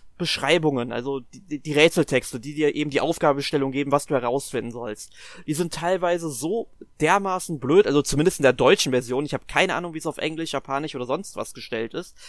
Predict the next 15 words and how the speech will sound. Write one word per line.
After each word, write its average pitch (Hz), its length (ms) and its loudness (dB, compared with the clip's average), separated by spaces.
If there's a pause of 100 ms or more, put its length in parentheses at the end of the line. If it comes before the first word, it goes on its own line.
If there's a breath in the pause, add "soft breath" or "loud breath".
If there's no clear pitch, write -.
(140 loud breath)
aber 147 200 0
in 156 40 0
der 143 100 0
deutschen 160 340 -2
Version 156 340 -4
sind 156 160 -12
die 151 200 -8 (160)
teilweise 160 440 -4
so 165 260 -6
blöd 196 400 -2
gestellt, 170 580 -4 (360 loud breath)
dass 156 180 0
du 170 280 -4
einfach, 180 540 -4 (200)
äh, 147 640 -6